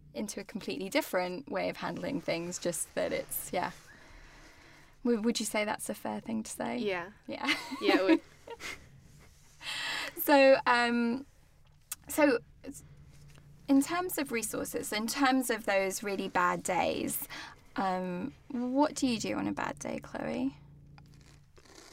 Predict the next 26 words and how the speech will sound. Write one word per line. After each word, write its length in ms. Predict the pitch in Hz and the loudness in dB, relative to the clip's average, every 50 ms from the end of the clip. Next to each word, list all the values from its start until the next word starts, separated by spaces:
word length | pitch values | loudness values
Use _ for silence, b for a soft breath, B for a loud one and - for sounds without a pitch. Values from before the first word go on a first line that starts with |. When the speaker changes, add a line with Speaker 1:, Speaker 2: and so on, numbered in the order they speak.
| - - - - | -20 -6 0 2
Speaker 2:
I 60 | 233 | 4
watch 200 | 247 262 - - | 6 6 4 4
Friends. 520 | - - - 202 202 208 226 247 - - - - - - - - | 2 4 6 6 6 6 4 0 -4 -8 -12 -12 -14 -14 -8 0
Like, 240 | 208 214 196 - - | 4 6 6 6 4
it's 180 | - 208 - - | 2 0 4 6
my 140 | 214 208 | 6 6
favourite 540 | 202 - - - - 247 233 233 233 240 202 | 4 2 -2 0 4 6 8 8 6 4 2
thing 220 | - 247 220 220 - | 4 4 4 4 4
<laughs> 80 | 269 269 | 4 6
ever. 180 | 233 220 214 202 | 6 6 8 10
Like, 280 | 190 190 196 190 180 | 10 10 10 8 8
it 120 | 208 - - - | 4 2 2 2
always 360 | 226 220 220 226 220 220 214 | 4 6 8 8 8 8 6
cheers 260 | - - 226 214 214 | 6 6 6 6 6
me 140 | 220 202 165 | 4 4 6
up. 200 | 175 196 175 - | 6 6 6 6
Like, 200 | - 190 190 - - - - - - - - | 6 4 4 4 0 -8 -14 -18 -2 4 6
at 100 | 220 208 | 6 6
the 80 | 226 | 6
moment, 360 | 226 226 226 220 202 202 202 208 | 6 6 6 6 4 4 4 4
I'm 80 | 208 | 2
on 60 | 202 | 0
season 340 | 196 - 220 202 202 190 196 | 0 -2 -2 0 2 2 4
nine. 360 | 196 190 196 202 202 208 214 | 6 6 6 6 6 4 4
Like, 160 | 214 196 196 - | 2 2 4 2
I'm 320 | 190 190 196 196 196 | 2 0 0 -2 -4